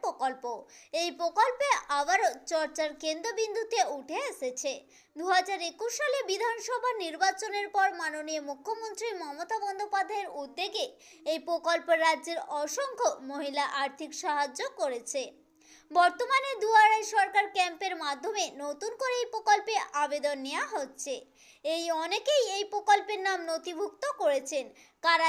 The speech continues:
এই সুবিধা পাবেন, কিভাবে আবেদন করবেন, কি কি ডকুমেন্ট জমা দিতে হবে, আজকেই রয়েছে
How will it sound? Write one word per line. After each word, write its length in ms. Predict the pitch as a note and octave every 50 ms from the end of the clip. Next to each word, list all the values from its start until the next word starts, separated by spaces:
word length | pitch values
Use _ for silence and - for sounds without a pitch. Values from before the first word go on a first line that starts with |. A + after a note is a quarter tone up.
| E4 D#4 D#4+
এই 80 | D#4+ D4+ - -
সুবিধা 360 | D#4+ D#4 C4 E4+ A#4+ C5 C#5+ C#5 B4
পাবেন, 260 | A4+ A4 A4 A#4+ A4 G4+ -
কিভাবে 460 | - F4+ F#4 D#4+ G#4 G4+ F#4 - F#4 F#4 - - - C#4
আবেদন 360 | C4+ B3+ D4+ E4 F4 G4+ G4+ G4 F#4 G4
করবেন, 300 | G#4+ G#4+ G#4 G4+ F4 C4 - - C#4 C4
কি 120 | - C#4+ D4 C4+ C#4+
কি 100 | D4+ D4+ C#4+ -
ডকুমেন্ট 540 | C#4+ C#4 C4+ C4+ F#4 F#4 G#4 G#4+ G#4 F#4+ F4+ G#4 G4+ G#4
জমা 260 | G4 F#4 F4 F4+ F#4
দিতে 300 | F4 D4 D4+ C#4+ D#4 F4 G4+ G#4+
হবে, 220 | G#4+ F#4 C#4 C#4+ A#3+ - - - C4+
আজকেই 440 | C#4 C#4 C#4 - - G4 G4+ G4 F#4+ F#4 F4
রয়েছে 320 | F4 E4+ E4 - - F4